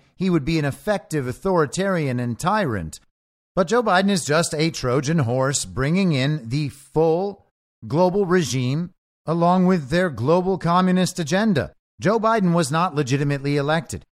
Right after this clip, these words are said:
and he uses every lever of government power in order to pursue and shut down his political opposition,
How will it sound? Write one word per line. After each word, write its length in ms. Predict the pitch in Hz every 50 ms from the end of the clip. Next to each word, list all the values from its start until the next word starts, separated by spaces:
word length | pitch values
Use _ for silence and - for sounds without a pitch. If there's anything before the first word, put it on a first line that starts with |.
| _ _ _ _ _ -
and 140 | 160 170
he 120 | 151 185 185
uses 500 | 165 165 190 196 160 151 180 165 127 - -
every 540 | - 156 180 185 170 165 170 196 196 196 190
lever 520 | 170 - 131 135 170 185 175 147 180 180 185
of 260 | - 131 131 117 104
government 460 | 170 175 180 180 175 170 165 160 113
power 420 | 160 170 170 170 147 127 123 - -
in 160 | 131 139 135 135 -
order 280 | 156 165 180 180 180 165
to 180 | - - 185 135
pursue 600 | - 170 160 - - 175 180 175 175 175 170 - _
and 400 | - 139 139 139 139 131 - - _ _ _ _ -
shut 300 | - - 196 180 147 127
down 240 | 180 185 170 156
his 180 | 143 156 160 -
political 400 | - 160 170 170 160 - 170 165
opposition, 500 | 156 151 147 139 147 214 202 - 113